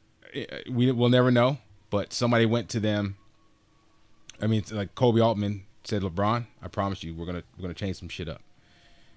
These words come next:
And he played like a man possessed against the Timberwolves, like a man who knew changes were coming. And my lasting memory is, my lasting memory is that celebration, uh, when he hit that game winner, and,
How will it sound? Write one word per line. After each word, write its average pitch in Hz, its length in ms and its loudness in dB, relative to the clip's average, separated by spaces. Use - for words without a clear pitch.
And 107 160 0
he 117 80 4
played 139 220 4
like 127 140 4
a 127 40 4
man 120 240 6
possessed 107 640 -2
against 101 340 -4
the 92 60 -8
Timberwolves, 87 640 -6
like 113 160 4
a 123 40 6
man 135 280 8
who 135 100 6
knew 131 220 8
changes 113 360 2
were 101 120 -2
coming. 87 340 -6
And 117 440 2
my 113 160 4
lasting 135 460 6
memory 117 440 4
is, 101 220 -4
my 120 100 0
lasting 127 380 4
memory 120 240 4
is 95 60 -2
that 101 140 -4
celebration, 104 800 -2
uh, 95 160 -6
when 95 140 -4
he 104 40 0
hit 104 100 -2
that 98 180 -4
game 101 180 -2
winner, 92 320 -4
and, 90 300 -8